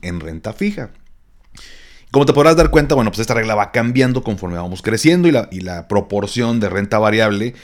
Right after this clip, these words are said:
va disminuyendo y la proporción de renta fija va aumentando. Eh, por supuesto que esta regla no es, como te digo, como ley para decidir y listo, sino que te puede dar una muy buena idea de cuánto destinarle,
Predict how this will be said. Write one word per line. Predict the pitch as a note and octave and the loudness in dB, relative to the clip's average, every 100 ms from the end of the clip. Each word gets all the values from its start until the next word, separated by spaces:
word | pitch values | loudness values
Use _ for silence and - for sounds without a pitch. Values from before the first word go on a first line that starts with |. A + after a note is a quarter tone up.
| - - - | -20 -20 -10
va | F#2 A2+ | -2 0
disminuyendo | A#2 B2 B2+ C#3 C#3+ C3+ D3 | 2 2 2 2 2 2 0
y | |
la | D3 | 0
proporción | A2 F#2+ - F#2 - G2 G2 | -2 -6 -8 -12 -6 -4 -2
de | G#2 | -2
renta | F#2 F2 - G#2 | -4 -6 -8 -8
fija | F#2+ F2 G2 - | -8 -6 -8 -8
va | G2 F#2 | -8 -6
aumentando. | E2+ E2 F#2 G#2 A#2 F#3 E3 F#2+ - - - - - | -6 -8 -6 -4 0 0 0 -2 -6 -20 -20 -18 -12
Eh, | - A#2 | -2 0
por | A#2+ | 2
supuesto | C#3 D3 E3+ | 2 2 2
que | E3 | 2
esta | D#3 D#3 | 2 2
regla | C3 B2+ C3 | 0 0 -2
no | B2+ B2 A#2+ | -2 0 0
es, | A#2+ A#2 | -2 -4
como | A#2 A2 | -4 -4
te | G2+ | -4
digo, | F#2+ F2+ | -6 -6
como | F2+ | -6
ley | F#2+ A2+ A#2 | -2 0 0
para | A#2 G#2 | 0 -2
decidir | G2 F2+ F#2+ G2 G#2 | -2 -6 -6 -6 -6
y | B2 | -2
listo, | C3 D3 - C#3+ | 0 0 0 -2
sino | D#3+ F3 | 0 -2
que | E3+ | -4
te | A2 | -6
puede | - B2 B2 | -2 0 0
dar | B2 | 0
una | B2+ B2 | 0 -2
muy | B2 B2 | 0 0
buena | B2+ A#2 A2+ | 0 0 -2
idea | A#2 A2+ F2+ F2 - - - - | 0 0 -2 -4 -18 -20 -20 -6
de | G2+ G#2 | -4 -4
cuánto | A2+ A2+ G#2+ A#2 A2+ A2+ A2 - - _ - | -2 -2 -2 0 2 2 -2 -10 -20 _ -10
destinarle, | A2 A2 - G2+ A2+ A2 G2 F2 - | -6 -6 -6 -6 -4 -4 -4 -10 -12